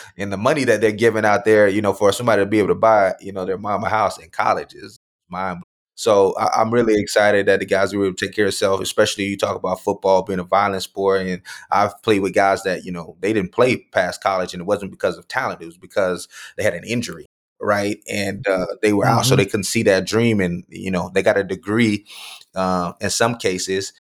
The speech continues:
Speaker 1: uh, to kind of fall back on, but, you know, wasn't able to make that, you know, they had the opportunity to make the, you know, the big, um, uh, money that they, they thought, or the big contract that they thought,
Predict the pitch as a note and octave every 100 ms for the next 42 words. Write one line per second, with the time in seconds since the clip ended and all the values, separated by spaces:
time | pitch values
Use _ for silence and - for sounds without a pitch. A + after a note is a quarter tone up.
0 | _ - F#2 F2+ E2+ - F#2 G2+ F#2+ F2+
1 | - G2+ F#2 G2+ A2+ - F#2+ F#2 F2 F2+
2 | F2 E2 - F2+ E2+ G2+ _ _ - F#2
3 | F2+ F2+ F2 - F2+ F2 - F#2 F2 F2+
4 | F2 E2+ - _ _ - G2 F2+ F#2 -
5 | F#2 F2 E2+ - F2 E2+ - F2 E2+ E2+
6 | E2+ E2 _ _ _ F2+ F2 E2 - E2
7 | F2+ F2 - - - F2 - B2 F#2+ _
8 | _ G2 G2 F#2 G2 F2 F2 E2 F2+ F2
9 | - F2 E2 F#2 F2 E2+ F2 D#2+ F#2+ F#2
10 | - - E2+ E2+ F2 E2+